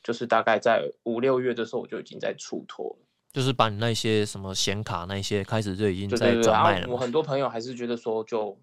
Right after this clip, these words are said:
Speaker 1: 没，不会啊，应该是不会，
Speaker 2: 可以撑。
Speaker 1: 还会再延期啊，他们都还在买显示卡。
Speaker 2: 嗯，
Speaker 1: 对，对，
Speaker 2: 哇。
Speaker 1: 对，啊，我最后买显示卡的时间是，诶，三四月的时候我还有买，可是没有买很多，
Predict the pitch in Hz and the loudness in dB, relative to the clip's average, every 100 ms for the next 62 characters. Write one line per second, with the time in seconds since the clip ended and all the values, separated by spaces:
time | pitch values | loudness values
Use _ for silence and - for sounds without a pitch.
0 | _ 117 110 104 107 - _ _ 110 110 | _ -18 -16 -16 -18 -20 _ _ -4 0
1 | 127 - - - 113 117 120 131 117 - | 2 2 0 -4 -4 0 6 6 6 4
2 | 120 113 110 113 120 120 117 107 113 - | 4 4 2 2 4 4 2 0 -4 -10
3 | - 80 - - 135 135 127 120 113 117 | -12 -10 -10 -4 0 2 4 2 0 -2
4 | 110 110 - - - - - - - _ | -2 -6 -10 -12 -14 -18 -20 -20 -20 _
5 | _ - 147 147 143 139 139 135 127 120 | _ 2 4 6 4 2 2 2 2 0
6 | - _ 117 117 104 104 95 139 143 123 | -4 _ -2 0 0 2 4 6 6 4
7 | 156 160 147 127 - 120 117 120 113 147 | 4 4 2 0 -6 -4 -4 -8 -10 -10
8 | 123 113 113 - 117 131 131 131 135 127 | -10 -10 -12 -12 -6 -2 -2 -4 -4 -2
9 | 120 113 _ _ _ _ _ _ _ _ | -4 -6 _ _ _ _ _ _ _ _
10 | _ _ _ _ _ - 127 156 180 185 | _ _ _ _ _ -10 0 2 4 4
11 | 156 135 120 131 120 - 110 107 107 107 | 4 4 2 2 -2 -4 -10 -8 -8 -8
12 | - _ _ - 113 151 156 131 127 120 | -10 _ _ -6 -2 0 2 2 2 2
13 | 113 117 117 - - - - | 0 -2 -6 -10 -10 -10 -10